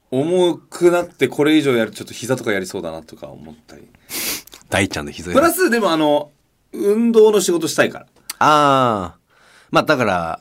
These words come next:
Speaker 2: 今の体型維持しながら動ける体に。
Speaker 1: そうそうそうそう。
Speaker 2: まあね、それせっかくサッカーとかね、
Speaker 1: うん。
Speaker 2: あれ、炎の体育会ティービーとかね、
Speaker 1: そうそうそう。
Speaker 2: ああいうので。
Speaker 1: っていうのと。
Speaker 2: はい。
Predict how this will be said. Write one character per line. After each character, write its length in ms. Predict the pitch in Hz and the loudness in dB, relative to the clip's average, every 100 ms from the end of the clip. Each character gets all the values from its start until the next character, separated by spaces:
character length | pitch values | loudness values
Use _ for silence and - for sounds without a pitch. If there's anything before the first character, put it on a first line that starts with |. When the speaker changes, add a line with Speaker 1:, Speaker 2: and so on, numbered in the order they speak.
| - | -2
Speaker 2:
今 220 | 208 254 | 0 2
の 100 | 226 | 2
体 200 | 196 202 | 2 0
型 120 | 202 | 0
維 80 | 196 | -2
持 80 | 185 | 0
し 120 | 170 | -2
な 120 | 175 | 0
が 80 | 170 | 2
ら 140 | 185 165 | 0 0
動 340 | - 139 127 | 0 2 2
け 100 | 139 | 2
る 80 | 107 | 0
体 260 | 90 82 78 | -2 -6 -10
に。 240 | 78 - - | -14 -18 -12
Speaker 1:
そ 220 | 151 131 | -6 -6
う 40 | |
そ 140 | - 98 | -6 -10
う 40 | |
そ 180 | - 87 | -8 -10
う 40 | |
そ 160 | - - | -12 -18
う。 40 | - - - | -20 -20 -6
Speaker 2:
ま 140 | 92 | -4
あ 40 | 82 | -4
ね、 80 | 95 | -4
そ 100 | 95 | -4
れ 40 | |
せ 140 | - | -4
っ 20 | 117 | -2
か 180 | 190 | 0
く 80 | 180 | 0
サ 140 | 175 185 | 2 0
ッ 100 | - | -2
カ 120 | 104 | -8
ー 40 | |
と 100 | 82 | -8
か 100 | 71 | -8
ね、 120 | 117 123 | -4 -2
Speaker 1:
う 40 | |
ん。 220 | 98 98 | -4 -8
Speaker 2:
あ 40 | 80 | -12
れ、 40 | 73 67 _ _ | -16 -20 _ _
炎 220 | 123 123 | -4 -4
の 80 | 87 | -4
体 120 | 101 | -10
育 120 | 92 101 | -14 -10
会 240 | 95 87 | -10 -12
テ 160 | - 101 | -10 -6
ィ 40 | |
ー 40 | |
ビ 60 | 95 | -6
ー 40 | 95 | -6
と 140 | 90 | -4
か 60 | 131 | 0
ね、 60 | |
Speaker 1:
そ 40 | 202 | 0
う 20 | |
そ 100 | - | -2
う 40 | - | -12
そ 100 | 78 | -12
う。 40 | |
Speaker 2:
あ 20 | |
あ 40 | 76 | -12
い 20 | |
う 0 | |
の 120 | 73 | -14
で。 100 | - | -18
Speaker 1:
っ 420 | - _ _ - - | -20 _ _ -6 2
て 120 | 160 | 4
い 60 | |
う 100 | 180 | 4
の 100 | 123 - | 2 -2
と。 260 | 117 - _ | -8 -8 _
Speaker 2:
は 120 | 95 | -8
い。 100 | 78 | -8